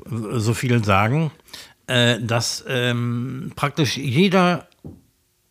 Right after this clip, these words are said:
erkennbare Clip schon,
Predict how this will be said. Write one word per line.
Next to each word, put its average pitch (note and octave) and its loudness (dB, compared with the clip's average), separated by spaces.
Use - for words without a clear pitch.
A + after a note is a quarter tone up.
erkennbare D3+ 4
Clip - -2
schon, C3 2